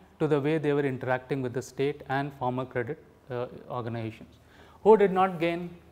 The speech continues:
The tenant farmers in Koppal. Yeah? Though tenancy is illegal, it's still practiced widespread, in a widespread manner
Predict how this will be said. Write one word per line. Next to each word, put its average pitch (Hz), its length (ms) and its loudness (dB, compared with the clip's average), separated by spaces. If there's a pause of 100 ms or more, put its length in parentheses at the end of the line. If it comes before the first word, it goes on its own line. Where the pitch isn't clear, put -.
(260)
The 135 100 -4
tenant 190 500 0
farmers 156 420 -2
in 131 140 -6
Koppal. 123 320 -6 (1400)
Yeah? 170 140 -8 (580)
Though 170 240 4
tenancy 180 680 0
is 147 240 -2
illegal, 165 680 4 (640)
it's - 180 -6
still 196 260 4
practiced 175 680 -4 (140)
widespread, 156 640 -2 (180)
in 139 140 -6
a 131 60 -2
widespread 139 540 0
manner 127 360 -4